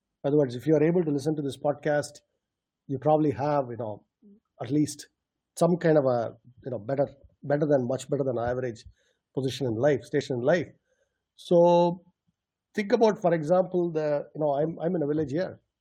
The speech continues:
Most of the workforce here, the agricultural workers, have a daily wage workers.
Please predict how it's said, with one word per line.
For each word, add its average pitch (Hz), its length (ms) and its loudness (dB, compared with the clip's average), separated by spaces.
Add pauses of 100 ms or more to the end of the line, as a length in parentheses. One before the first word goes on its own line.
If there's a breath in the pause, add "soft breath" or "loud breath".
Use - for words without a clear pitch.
(960)
Most 196 420 0
of 208 80 0
the 165 60 2
workforce 160 400 0
here, 170 200 0
the 127 180 -6
agricultural 147 480 -4
workers, 139 540 -8
have 143 220 -2
a 135 80 -4
daily 151 340 2
wage 135 340 -2
workers. 113 540 -10